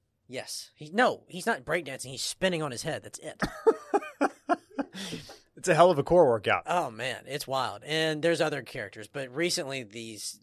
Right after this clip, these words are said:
Speaker 1: these, these, uh, teens that look like they just came off the TikTok feed are now in.
Speaker 2: Okay.
Speaker 1: And they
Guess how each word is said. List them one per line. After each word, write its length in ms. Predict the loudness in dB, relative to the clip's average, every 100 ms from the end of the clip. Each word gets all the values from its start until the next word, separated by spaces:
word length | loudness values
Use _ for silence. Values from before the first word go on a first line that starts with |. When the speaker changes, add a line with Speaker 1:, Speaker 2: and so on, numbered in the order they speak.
| -16
Speaker 1:
these, 420 | -14 -12 -12 -14 -18
these, 420 | -20 -16 -14 -12
uh, 400 | -12 -14 -16 -18 -20 -20 _ _ _
teens 680 | -8 -6 -8 -12 -14 -16 -16 _ _ _ _ _ _ _ _ -14
that 220 | -8 -6
look 180 | -6 -6
like 160 | -6 -6
they 120 | -8
just 540 | -8 -4 -2 -2 -8 -14 _ -20 _ _ _ _
came 240 | -12 -10 -8
off 160 | -8
the 80 | -10
TikTok 540 | -10 -10 -10 -12 -12 -16
feed 280 | -18 -18 _ _ _ _ _ _ _ _
are 80 | -12
now 240 | -8 -8 -10
in. 60 | -18 _ _ _ _ -12
Speaker 2:
Okay. 260 | 0 2 2
Speaker 1:
And 200 | 0 -4
they 240 | -6 -8